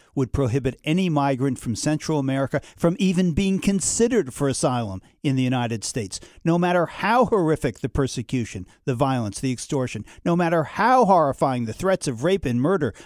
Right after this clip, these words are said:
against that person and their family. The new rules would deny a migrant, a refugee, the right to apply for asylum in the United States unless that person has applied for asylum in a country neighboring his own or a country he or she has passed through.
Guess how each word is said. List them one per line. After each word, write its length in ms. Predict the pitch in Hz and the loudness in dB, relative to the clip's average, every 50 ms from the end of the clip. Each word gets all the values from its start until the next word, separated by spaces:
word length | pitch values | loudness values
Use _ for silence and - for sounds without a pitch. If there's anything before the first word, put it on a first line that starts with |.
| - - | -10 -8
against 360 | 120 110 143 143 135 - - | -4 0 0 0 0 0 0
that 200 | 147 135 127 - | -2 -2 -2 -2
person 420 | - 160 165 151 - 135 110 92 - _ _ _ _ _ _ _ _ - | -2 -2 -2 0 -2 -4 -4 -6 -8 _ _ _ _ _ _ _ _ -6
and 140 | 120 113 110 | -4 -2 -2
their 100 | 110 107 | -4 -4
family. 520 | - 123 123 120 117 110 98 82 - _ _ _ _ _ _ | -4 -2 -2 0 -2 -2 -4 -8 -12 _ _ _ _ _ _
The 80 | - 127 | -2 2
new 220 | 139 160 185 196 | 2 2 2 2
rules 420 | 175 151 165 170 170 170 151 - - | 2 2 2 4 2 0 -2 -2 -2
would 160 | 139 131 113 | -4 -2 -2
deny 540 | 104 120 113 127 139 143 147 147 147 151 - | -2 -2 0 0 0 2 2 0 0 -2 -2
a 100 | 131 131 | -2 -2
migrant, 500 | 123 120 123 120 127 123 - 117 101 107 | -2 0 -2 -2 -2 -4 -4 -6 -6 -6
a 60 | - 120 | -6 -4
refugee, 640 | 117 120 123 131 - - 120 107 101 - 113 101 - - - _ _ | -2 -2 -4 -4 -4 -6 -6 -6 -6 -6 -8 -10 -10 -14 -20 _ _
the 100 | - 123 | -4 -2
right 280 | 113 117 135 147 147 - | -2 0 0 0 -2 -2
to 180 | - - 139 127 | -2 -2 -2 -2
apply 420 | 113 - - - 156 151 160 170 | -2 -4 -4 -2 -2 0 0 -2
for 180 | 156 - - 139 | -2 -2 -2 -4
asylum 540 | 131 - - 165 147 151 156 147 147 151 - | -4 -2 -2 -2 0 0 0 0 0 -2 -2
in 220 | - 165 160 165 | -2 -2 0 0
the 80 | 165 156 | 0 0
United 420 | 156 156 151 151 147 147 143 - | 0 0 0 -2 -2 -2 -4 -6
States 460 | - - - 151 135 120 - - - _ _ _ _ _ _ | -6 -4 -2 -2 -2 -4 -6 -12 -18 _ _ _ _ _ _
unless 260 | 131 127 143 156 151 | -2 0 0 0 0
that 220 | - 175 156 147 - | 0 0 0 0 0
person 280 | - 160 147 - 151 | 0 0 0 0 0
has 160 | 135 139 127 123 | 0 0 0 0
applied 380 | 135 - - 165 165 165 160 | -2 0 2 2 2 2 2
for 100 | - 160 | 0 0
asylum 420 | 147 - - 156 139 143 139 135 143 | 0 0 0 0 0 2 0 0 -2
in 140 | 143 135 | -2 -2
a 60 | 127 123 | -2 -2
country 420 | - - 151 156 139 - 143 127 | -2 0 0 0 0 0 0 0
neighboring 440 | 120 120 135 165 160 143 151 131 113 | 2 2 2 2 2 2 0 0 0
his 180 | 117 123 107 | 0 -2 -2
own 400 | - - 156 151 151 151 147 139 - | -2 0 2 2 4 2 2 0 -2
or 200 | - 139 127 127 | -2 -2 -2 0
a 40 | 123 | 0
country 380 | - 143 135 127 - 147 135 | 0 -2 -2 0 0 -2 -2
he 280 | 113 110 123 135 151 156 - | 0 0 0 0 0 0 -2
or 120 | 139 131 | -2 -2
she 260 | 120 - 131 120 117 | -2 -2 -2 -2 -2
has 180 | 101 139 139 - | -2 -2 -4 -4
passed 440 | - - - 156 147 139 - - - | -6 -4 -2 0 -2 -2 -4 -6 -10
through. 220 | 113 95 87 | -10 -10 -10